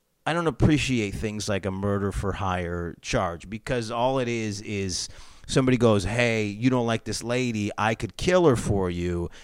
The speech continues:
And you go, "Yeah, I guess that'd be fine." It's like this bait car show that was happening in the, in the early two thousands. They would basically, like, take a car,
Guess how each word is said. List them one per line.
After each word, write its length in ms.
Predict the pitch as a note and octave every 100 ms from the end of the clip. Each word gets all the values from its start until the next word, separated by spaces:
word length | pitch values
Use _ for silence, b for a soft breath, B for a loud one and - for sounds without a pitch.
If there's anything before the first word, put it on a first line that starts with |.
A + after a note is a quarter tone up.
| B
And 160 | C3 E3
you 60 |
go, 100 | F3
"Yeah, 240 | F3+ G#3+ F3+
I 80 |
guess 160 | F3+ E3+
that'd 180 | C#3 G2
be 120 | F2
fine." 420 | - F#2 F2 G2
It's 180 | C#3 -
like 140 | F#3
this 180 | - E3
bait 420 | A#2+ B2 B2 -
car 280 | - G2 E2+
show 300 | - G2+ F2+
that 160 | F2+ F2
was 100 | F2+
happening 480 | F#2+ F2 G2 F2 F2
in 140 | F2
the, 240 | E2+ E2 -
in 160 | F2
the 220 | E2+ E2+ - _
early 320 | A2+ B2 B2 G#2+
two 200 | A2+ G2+
thousands. 640 | A2+ A2+ G#2+ F2 D#2+ - B B
They 120 | - A#2
would 140 | G#2+
basically, 460 | B2 B2+ C3 B2 A#2+
like, 200 | A2 -
take 300 | B2+ B2 C3+
a 60 |
car, 580 | - C3 G2 F2 E2+